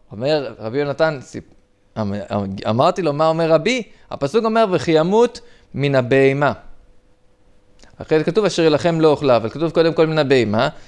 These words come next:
דורשים זו בהמה טמאה. בהמה טמאה עדיין, בהמה טמאה. "אשר יילחם לאוכלה", זה כבר מותר באכילה, זה בהמה טהורה.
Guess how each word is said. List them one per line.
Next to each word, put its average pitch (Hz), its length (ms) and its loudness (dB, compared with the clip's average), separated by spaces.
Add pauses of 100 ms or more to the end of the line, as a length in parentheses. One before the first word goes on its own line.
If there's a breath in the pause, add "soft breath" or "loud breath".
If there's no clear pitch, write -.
(180 soft breath)
דורשים 151 600 2
זו 175 160 0
בהמה 180 380 0
טמאה. 175 380 -4 (1120)
בהמה 104 260 -4
טמאה 165 380 0
עדיין, 104 360 -4
בהמה 98 280 -10
טמאה. 143 200 -12 (580 loud breath)
"אשר 160 300 0
יילחם 190 580 2 (100)
לאוכלה", 175 1120 2 (1080)
זה 151 120 -20
כבר 113 120 -12
מותר 123 280 -2
באכילה, 127 460 -4
זה 120 100 -8
בהמה 127 240 -4
טהורה. 202 380 4